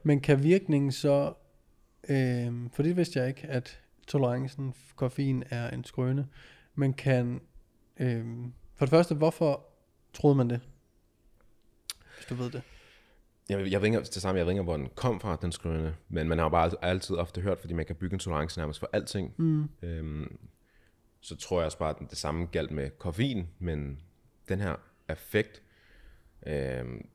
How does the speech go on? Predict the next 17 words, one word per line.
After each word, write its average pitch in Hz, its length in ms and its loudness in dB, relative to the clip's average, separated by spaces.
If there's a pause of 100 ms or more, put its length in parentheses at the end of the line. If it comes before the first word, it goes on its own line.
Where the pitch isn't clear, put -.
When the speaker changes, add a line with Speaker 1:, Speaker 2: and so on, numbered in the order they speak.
Speaker 2:
og 73 60 -8
der 71 60 -8
har 73 80 -6
været 78 220 0
en 73 60 -2
noget, 69 380 -8
kan - 360 -20
jeg - 80 -10
ikke 80 100 -8
huske, 82 300 -4
hvad 71 120 -4 (280)
gammel 78 240 -2
den 78 140 -4
rapport, 82 400 0
der 92 60 0
var, 78 260 -2 (160)
øhm, 67 680 -8